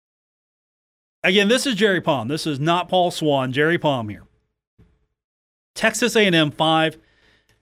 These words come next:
It's got Florida six, Northwestern seven, and Cincinnati eight. I mean, that'd be pretty good for Cincinnati. Cincinnati eight,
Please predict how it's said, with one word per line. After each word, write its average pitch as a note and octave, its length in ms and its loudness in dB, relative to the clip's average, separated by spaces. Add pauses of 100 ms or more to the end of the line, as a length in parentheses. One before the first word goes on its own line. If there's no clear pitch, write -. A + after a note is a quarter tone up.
It's - 100 -20
got A#3 200 -2
Florida G#3 400 2
six, D3 480 -2 (520)
Northwestern G3 960 0
seven, C#3 640 -2 (380)
and E3+ 240 -2
Cincinnati G3+ 1000 0
eight. C3+ 420 -4 (720)
I - 40 -8
mean, F3 80 -6
that'd E4 260 4
be D#4 120 4
pretty C4 280 -2
good F#3+ 240 0
for F#3 120 -4
Cincinnati. D3+ 600 -2 (440)
Cincinnati G#3+ 760 -2
eight, A3 320 2